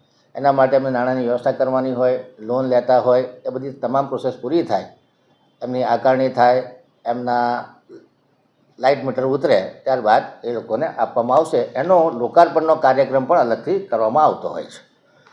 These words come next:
એટલે કન્ફ્યુઝન થયું કે ડ્રો કર્યો એટલે મકાન રેડી હોય, એવું ના હોય. ડ્રોથી લાભાર્થીઓ સિલેક્ટ કરવામાં આવ્યા છે. જે લકી લાભાર્થીઓ છે, એમનો નંબર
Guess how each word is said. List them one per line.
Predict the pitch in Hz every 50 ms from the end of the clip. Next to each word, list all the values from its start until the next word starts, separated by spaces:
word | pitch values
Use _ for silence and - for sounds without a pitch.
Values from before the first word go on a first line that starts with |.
| _ _ _ _ _
એટલે | 147 131 160 170
કન્ફ્યુઝન | 170 165 156 151 151 170 160 175 175 170
થયું | 151 170 165 170 165
કે | 165
ડ્રો | 139 131 147 156 156 -
કર્યો | 156 156 151 156
એટલે | 151 147 160 143 135
મકાન | 139 127 - 147 147 127
રેડી | 127 127 131 156 147
હોય, | 131 139 151 160 165 - - 131
એવું | 139 139 135
ના | 127 135 135 120
હોય. | 98 95 117 170 - - - - _ _ _ _ _ _ _ _ _ _ _ -
ડ્રોથી | 98 - 131 139 147 165 170 - - 190 196 220 233 214 226 - - - _ _
લાભાર્થીઓ | 127 127 131 135 123 135 151 151 143 - 180 190
સિલેક્ટ | 185 - 143 127 127 139 131 131
કરવામાં | - 135 131 135 135 135 131
આવ્યા | 135 143 143 139 -
છે. | 180 180 - - - _ _ _ _ _ _ _ _ _ _ _ _ _ _ _
જે | 120 123 143 156 160 165 165 165 139 - - - - _ _ _ _ _ -
લકી | 110 120 143 143 - 202 190 180
લાભાર્થીઓ | 170 156 147 139 151 147 123 151 156 143
છે, | 131 - 160 151 - -
એમનો | 123 123 131 131
નંબર | 127 120 117 117 127 131